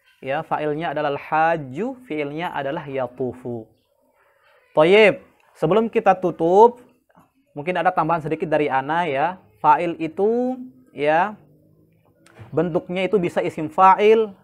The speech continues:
ya, bi-, bisa juga musyabbah bihi, sifat musyabbah bihi, masdar, ya, kemudian juga bisa dari dzaraf, jar, majrur, dan af'al at-tafdhil,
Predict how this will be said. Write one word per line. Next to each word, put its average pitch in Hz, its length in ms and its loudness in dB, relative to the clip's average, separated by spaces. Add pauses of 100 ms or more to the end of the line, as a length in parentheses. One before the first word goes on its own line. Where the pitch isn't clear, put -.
(100)
ya, 139 240 -2
bi-, 151 240 -6
bisa 143 240 -8
juga 160 160 -4
musyabbah 151 480 -6
bihi, 185 480 -6 (240)
sifat 160 320 -6
musyabbah 156 480 -6
bihi, 208 400 -8 (320)
masdar, 190 720 2 (480)
ya, 143 200 -6
kemudian 151 440 -4
juga 160 160 -2
bisa 156 320 -2
dari 170 480 0 (560)
dzaraf, 190 440 6 (240)
jar, 170 240 2
majrur, 165 680 -2
dan 170 400 -4
af'al 185 480 0
at-tafdhil, 139 720 -4